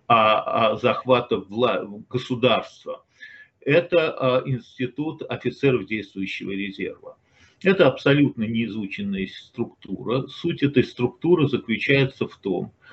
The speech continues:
что при Андропове в, в мирный советский сектор, а, я напомню, что всё было тогда государственное, а, стали засылаться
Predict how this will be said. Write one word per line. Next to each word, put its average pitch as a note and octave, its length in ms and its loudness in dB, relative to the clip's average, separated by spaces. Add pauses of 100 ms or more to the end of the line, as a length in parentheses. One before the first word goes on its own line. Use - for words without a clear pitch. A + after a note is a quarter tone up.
(240)
что - 260 0
при E3+ 260 4
Андропове A#2 1040 0
в, A2+ 540 0
в G2+ 280 -6
мирный C3+ 420 2
советский A2+ 720 0
сектор, - 640 -8 (640)
а, G#2 680 2
я G#2+ 360 0
напомню, A2 520 0
что - 260 -6
всё - 280 2
было F#2+ 300 -2
тогда F#2+ 320 -6
государственное, G2 1040 -8 (540)
а, A#2+ 340 2
стали E3+ 460 4
засылаться C#3 1120 2